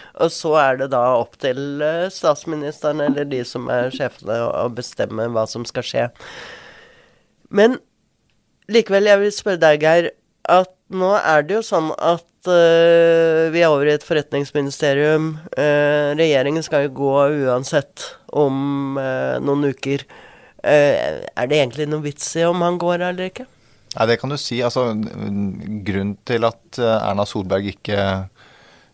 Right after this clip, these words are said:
Speaker 2: eh, eventuelt lar han, eller sparker han ut av regjeringen da, er vel av da politiske hensyn.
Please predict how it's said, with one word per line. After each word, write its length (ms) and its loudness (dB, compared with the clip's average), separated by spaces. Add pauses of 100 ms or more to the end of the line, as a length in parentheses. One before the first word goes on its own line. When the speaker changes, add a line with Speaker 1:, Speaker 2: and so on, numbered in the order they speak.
Speaker 2:
eh, 1300 -4 (340)
eventuelt 600 -4
lar 200 4
han, 360 -4
eller 160 -6
sparker 440 -2
han 120 -4
ut 160 -10
av 120 4
regjeringen 320 0
da, 120 -4 (180)
er 260 2
vel 260 -6
av 320 -2
da 120 2
politiske 520 -6
hensyn. 340 -6